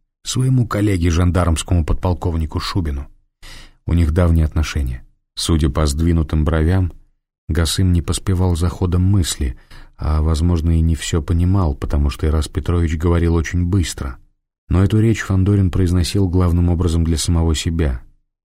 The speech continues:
Клинок в устном исполнении. Почему Арташесов умолчал про Шубина, п-, понятно. Не хочет портить отношения, боится. Гораздо интереснее, зачем помощнику градоначальника нужна всеобщая стачка.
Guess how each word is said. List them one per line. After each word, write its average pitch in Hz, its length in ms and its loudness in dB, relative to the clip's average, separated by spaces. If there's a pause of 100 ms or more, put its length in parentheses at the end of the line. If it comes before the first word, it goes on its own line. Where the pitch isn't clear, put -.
(180)
Клинок 85 600 0 (480)
в 80 180 -2
устном 85 340 -2
исполнении. 80 800 -2 (500)
Почему 87 400 0
Арташесов 80 640 -2
умолчал 82 520 2
про 82 180 -2
Шубина, 85 440 0
п-, - 140 -6 (180)
понятно. 82 600 0 (340)
Не 95 100 2
хочет 104 380 0
портить - 400 -2
отношения, 90 600 0
боится. 82 580 0 (320)
Гораздо 87 420 2
интереснее, 101 520 2
зачем 98 440 0
помощнику 104 640 2
градоначальника 95 880 2
нужна 90 340 2
всеобщая 101 600 0
стачка. - 720 -2